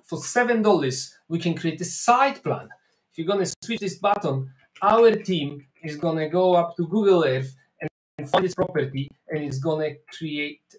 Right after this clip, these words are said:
a f-, site plan. So you can get your floor plan and a site plan for thirty-six dollars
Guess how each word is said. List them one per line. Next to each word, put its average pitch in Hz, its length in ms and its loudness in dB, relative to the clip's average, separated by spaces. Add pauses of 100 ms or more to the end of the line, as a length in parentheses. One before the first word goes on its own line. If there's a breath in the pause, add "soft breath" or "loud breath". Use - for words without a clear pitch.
a 156 60 -10
f-, - 540 -14 (240)
site 185 500 2
plan. - 200 -6 (280)
So 151 240 0
you 143 60 -4
can 135 160 -6
get 127 200 -10
your 127 100 -6
floor 185 280 2
plan 156 340 -2
and 156 160 -4
a 151 60 -4
site 131 540 -4
plan 135 340 -4 (160)
for - 140 -16
thirty-six 165 640 -4
dollars 127 580 -2